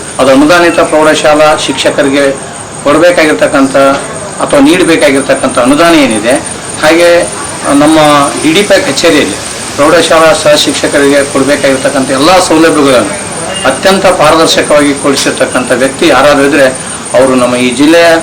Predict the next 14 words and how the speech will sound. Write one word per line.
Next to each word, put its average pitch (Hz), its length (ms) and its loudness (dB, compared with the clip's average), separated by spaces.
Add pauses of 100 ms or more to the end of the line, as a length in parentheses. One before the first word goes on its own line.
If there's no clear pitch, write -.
(300)
ಪ್ರೌಢಶಾಲಾ 147 540 2
ಸಹಶಿಕ್ಷಕರ 147 640 0
ಸಂಘದ 139 560 2 (160)
ಜಿಲ್ಲಾಧ್ಯಕ್ಷರಾಗಿರ್ತಕ್ಕಂಥ 135 1160 0
ಶ್ರೀ 127 160 -2
ಸೋಮಶೇಖರ್ 147 540 0
ಹತ್ತಿಯವರು 151 380 0
ಅಂತ 135 180 0
ಹೇಳಿದರೆ 139 340 2 (380)
ಅದೇನು 151 340 2
ಅತಿಶಯೋಕ್ತಿ 196 520 0
ಅಲ್ಲ 160 200 2
ಅಂತಕ್ಕಂಥ 139 440 0
ಮಾತು. 120 340 -2